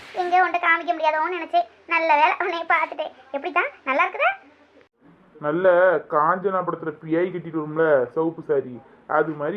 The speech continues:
Speaker 2: இருக்கு. பேங்கிட்டு.
Speaker 1: ஏன் தான் அந்த புடவை பிடிக்கலையே என்ன? உனக்கு சிகப்பு தானே பிடிக்கும், சின்ன பிள்ளைல சிகப்பு பிடிக்கும்ப, மஞ்சள் பிடிக்கும்ப.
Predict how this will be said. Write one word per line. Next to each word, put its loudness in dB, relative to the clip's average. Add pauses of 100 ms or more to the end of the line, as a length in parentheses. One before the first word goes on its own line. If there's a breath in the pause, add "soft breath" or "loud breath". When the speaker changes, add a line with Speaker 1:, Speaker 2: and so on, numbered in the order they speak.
Speaker 2:
இருக்கு. -12 (380)
பேங்கிட்டு. 0 (1040)
Speaker 1:
ஏன் -2
தான் 2 (100)
அந்த -8
புடவை -2
பிடிக்கலையே -6
என்ன? 0 (460 soft breath)
உனக்கு -4
சிகப்பு 0
தானே -2
பிடிக்கும், -4 (300)
சின்ன -8
பிள்ளைல -2
சிகப்பு -6
பிடிக்கும்ப, -6 (200)
மஞ்சள் -2
பிடிக்கும்ப. -6